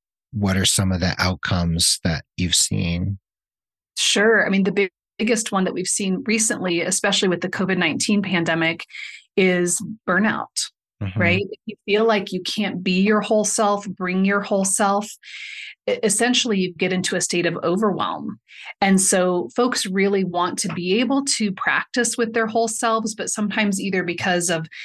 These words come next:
Speaker 2: their own experience or the system that they're working for, they don't feel like they can. They feel like they have to be compartmentalized. There's so much of medicine that's kind of taught us and trained us to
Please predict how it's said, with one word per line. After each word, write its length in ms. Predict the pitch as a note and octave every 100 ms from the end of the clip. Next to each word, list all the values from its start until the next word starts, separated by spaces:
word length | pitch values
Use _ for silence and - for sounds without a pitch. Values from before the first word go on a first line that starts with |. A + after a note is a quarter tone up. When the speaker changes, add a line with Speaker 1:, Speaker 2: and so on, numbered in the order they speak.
| - -
Speaker 2:
their 140 | F#3+
own 120 | F3+
experience 760 | E3 - B3+ A#3+ A#3 A3+ G#3 G3
or 100 | D#3
the 80 | D#3
system 380 | A#3+ G#3+ -
that 120 | G#3 E3
they're 160 | E3
working 320 | D#3+ F#3 A#3+
for, 220 | A3 A3 G#3+
they 100 | F#3
don't 240 | F3+ -
feel 260 | - F#3 F#3
like 240 | E3+ E3
they 140 | E3 C#3
can. 400 | - F3 G3 G#3
They 80 | F3+
feel 160 | F3+
like 140 | F3 E3+
they 100 | D#3
have 320 | - F#3 -
to 100 | A3
be 160 | A#3
compartmentalized. 1120 | A#3 A3+ A3+ B3 B3 B3 B3 B3 C4 B3+ - - - - - - -
There's 340 | G#3 F#3+ -
so 180 | A#3+ A#3
much 220 | A#3 A3+
of 120 | F#3+
medicine 640 | F3+ F3 G3+ - A3 G#3 G3+
that's 200 | E3+ -
kind 240 | - F#3+
of 120 | E3+
taught 380 | - - G3+ G3
us 220 | G3 F#3+
and 180 | E3 D#3
trained 380 | - G3+ G3 F#3
us 260 | E3+ E3 -
to 280 | - E3+